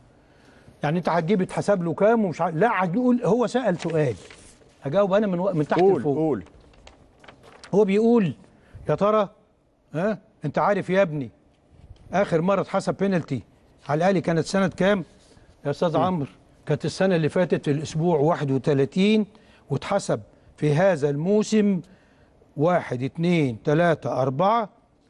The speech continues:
Speaker 1: خمس ضربات جزاء على النادي الأهلي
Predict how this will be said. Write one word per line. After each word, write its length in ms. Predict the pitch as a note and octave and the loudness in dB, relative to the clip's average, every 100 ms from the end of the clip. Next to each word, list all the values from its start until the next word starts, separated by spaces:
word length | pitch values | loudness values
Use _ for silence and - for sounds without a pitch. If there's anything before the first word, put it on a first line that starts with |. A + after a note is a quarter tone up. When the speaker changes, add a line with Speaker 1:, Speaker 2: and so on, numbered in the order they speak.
| - | -18
Speaker 1:
خمس 640 | - F3+ A3+ G3 C#3 - - C3+ | -4 2 2 2 -2 -6 -14 -4
ضربات 560 | C#3 D3 D3 F#3+ B3+ - - _ _ - | -2 0 2 2 0 -4 -20 _ _ -6
جزاء 380 | C#3 D3+ D#3+ B2+ - _ - - - - | -2 0 0 -2 -8 _ -20 -20 -16 -6
على 100 | D3 | -2
النادي 240 | F3+ D#3 | -2 -2
الأهلي 280 | D#3+ D3 A2 | -2 -4 -6